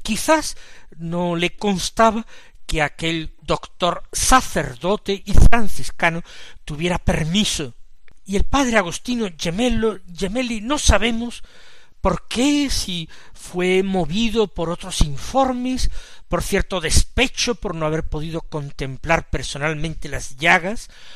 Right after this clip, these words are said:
No juzguemos a este gran hombre, este gran médico. Lo cierto es que, sin haber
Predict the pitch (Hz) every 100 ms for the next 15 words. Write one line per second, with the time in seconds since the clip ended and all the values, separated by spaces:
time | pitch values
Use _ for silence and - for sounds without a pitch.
0 | - 180 196 226 - 185 - 185 208 233
1 | 240 - - - - 139 135 - 135 143
2 | 143 135 143 - 185 214 214 151 - 131
3 | 139 131 135 170 175 214 214 - - -
4 | - - - - - 196 - 269 277 247
5 | - 202 - 160 151 214